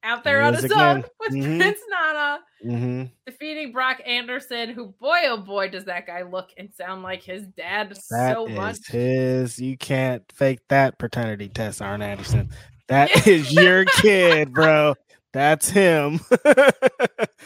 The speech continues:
Speaker 2: No faking here, man. <laughs>
Speaker 1: You are not wrong on that.
Speaker 2: <laughs> You
Speaker 1: My
Speaker 2: are the
Speaker 1: goodness.
Speaker 2: father, Arn
Speaker 1: You are the
Speaker 2: Anderson.
Speaker 1: father looking.
Speaker 2: <laughs>
Speaker 1: R I P Maury, but we didn't need him for this one. This was a, uh,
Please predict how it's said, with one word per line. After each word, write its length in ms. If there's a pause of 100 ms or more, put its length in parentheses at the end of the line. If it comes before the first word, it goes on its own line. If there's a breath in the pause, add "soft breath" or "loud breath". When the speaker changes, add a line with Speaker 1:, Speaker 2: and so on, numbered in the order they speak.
(140 loud breath)
Speaker 2:
No 240
faking 500
here, 420
man. 480
<laughs> 180
Speaker 1:
You 180
are 760
not 420 (100)
wrong 600
on 320
that. 500
Speaker 2:
<laughs> 40
You 120
Speaker 1:
My 400
Speaker 2:
are 320
the 100
Speaker 1:
goodness. 100
Speaker 2:
father, 480
Arn 260
Speaker 1:
You 60
are 20
the 140
Speaker 2:
Anderson. 400
Speaker 1:
father 400
looking. 380 (140)
Speaker 2:
<laughs> 160
Speaker 1:
R 240
I 80
P 180
Maury, 480
but 360
we 120
didn't 220
need 160
him 120
for 80
this 280
one. 180 (100)
This 180
was 300
a, 260
uh, 360